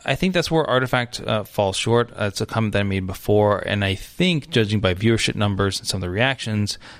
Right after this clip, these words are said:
that people who kind of tuned in before the start of it didn't get to see the build-up and get the understanding. And so tuning in mid-match, you're pretty well lost.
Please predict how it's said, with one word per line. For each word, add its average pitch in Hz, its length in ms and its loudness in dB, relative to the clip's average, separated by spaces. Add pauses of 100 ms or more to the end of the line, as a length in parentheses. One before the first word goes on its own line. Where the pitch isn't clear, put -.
that - 160 -4
people 120 300 2
who 107 120 2
kind 95 220 -4
of - 260 -10
tuned 107 400 0
in 127 200 4
before 107 280 -2
the 92 80 -2
start 117 320 2
of 147 80 -2
it 160 200 -2
didn't 120 240 2
get 107 260 -2
to 98 400 -2
see - 300 2
the 92 120 -4
build-up 107 460 0
and 85 140 -2
get 92 160 -4
the 92 100 0
understanding. 110 680 0 (460)
And - 80 -2
so 113 120 2
tuning 143 480 2
in 123 260 2
mid-match, 113 680 0
you're 98 400 -6
pretty 147 480 2
well 110 360 4
lost. 82 640 -6